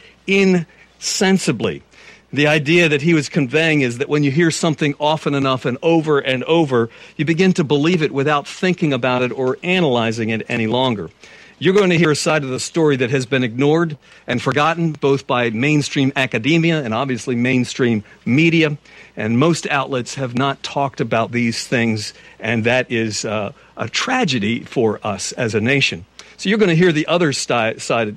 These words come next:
the ignored, the forgotten, the side that has not been taught for many, many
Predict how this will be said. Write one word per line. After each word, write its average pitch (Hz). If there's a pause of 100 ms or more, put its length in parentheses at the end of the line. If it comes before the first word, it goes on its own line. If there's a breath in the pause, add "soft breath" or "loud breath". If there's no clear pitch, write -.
the 123
ignored, 139
the 113
forgotten, 139 (340 loud breath)
the 113 (140)
side 151
that 127
has 113
not 139
been 120
taught 117
for 120
many, 127
many 117